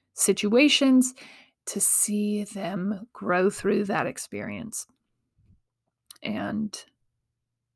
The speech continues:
that, that means when they're younger, they might not be the lead. They might not find their role as that,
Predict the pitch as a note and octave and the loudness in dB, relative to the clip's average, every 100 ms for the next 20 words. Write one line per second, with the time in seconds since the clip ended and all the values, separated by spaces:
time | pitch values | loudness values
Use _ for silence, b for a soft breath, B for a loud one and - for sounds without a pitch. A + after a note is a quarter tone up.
0 | _ - F3 E3+ - G#3 F3+ F3+ G3 D3+ | _ 0 0 0 -2 0 2 2 0 -4
1 | C3+ A3 B3 - - _ b b b b | 4 6 6 2 -10 _ b b b b
2 | b b - G#3 G3+ G3 F#3+ F#3 F#3+ G#3 | b b -2 0 2 2 0 -2 -2 2
3 | C4+ D#4 - G#3+ G3+ G3 G#3 G3 G#3+ A3 | 2 2 -4 -4 -2 -2 -4 -6 -6 -6
4 | - _ _ _ _ _ - G3+ F#3+ G#3+ | -8 _ _ _ _ _ -4 -2 2 2
5 | G3 E3+ G#3+ G#3 G3 A3 E3+ - - D3+ | 2 0 -2 -2 -2 -2 -4 -8 -6 -4
6 | F3 G3+ G3+ - F#3 F3+ E3+ F3+ F3+ A#2 | 0 2 2 0 0 0 2 2 2 0
7 | F3+ - G#3+ E3+ C4 - | -4 -6 0 4 4 2